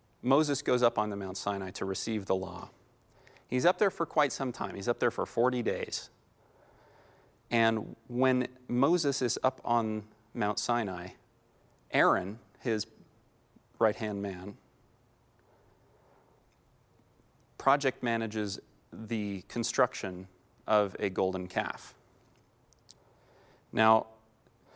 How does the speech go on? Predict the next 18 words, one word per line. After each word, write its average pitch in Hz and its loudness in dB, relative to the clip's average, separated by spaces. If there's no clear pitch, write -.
in 127 2
an 127 6
effort 151 2
to - -2
demonstrate 123 4
some 110 -2
leadership, 110 0
I 85 -4
think, 90 -8
there, 101 2
there 107 2
were, 98 0
they - -2
were 101 4
a 104 4
little 139 4
bit 117 2
probably 110 4